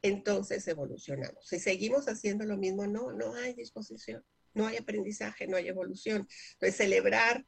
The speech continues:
que estás haciendo lo mismo un montón de veces y que te equivocas un montón de veces no es el propósito. Ese no es. Es celebrar cuando nos equivocamos y aprendemos. Ahí sí,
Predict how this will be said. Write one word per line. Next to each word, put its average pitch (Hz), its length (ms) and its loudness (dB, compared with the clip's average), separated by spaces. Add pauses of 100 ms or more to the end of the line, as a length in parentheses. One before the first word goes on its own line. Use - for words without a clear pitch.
(180)
que 196 140 2
estás 180 320 2
haciendo 202 320 2
lo 175 160 6
mismo 175 280 4
un 165 120 2
montón 175 280 2
de 185 120 2
veces 180 340 -4
y - 60 -20
que - 100 -8
te 127 120 -10
equivocas 165 400 -4
un 180 100 -2
montón 175 260 0
de 180 100 4
veces 175 280 -2
no 185 200 2
es 180 200 -4
el 208 100 -10
propósito. - 480 -8 (840)
Ese 175 260 0
no - 140 -2
es. - 80 -8 (160)
Es 170 140 -6
celebrar 165 540 0
cuando 165 440 0 (580)
nos 185 260 4
equivocamos 190 580 4
y 202 60 4
aprendemos. 170 800 -2 (280)
Ahí 196 140 -10
sí, 240 220 -10